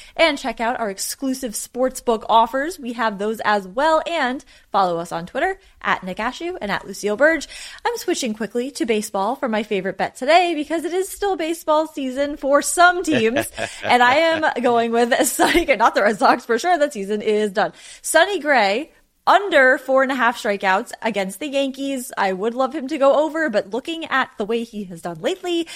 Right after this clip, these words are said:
Speaker 1: I like the under here. He has hit this under in his last two starts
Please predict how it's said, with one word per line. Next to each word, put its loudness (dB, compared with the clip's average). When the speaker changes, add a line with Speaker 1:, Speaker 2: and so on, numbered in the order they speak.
Speaker 1:
I -6
like -6
the -10
under 2
here. -2
He -4
has -4
hit -6
this -4
under 0
in -4
his -6
last -2
two -4
starts 0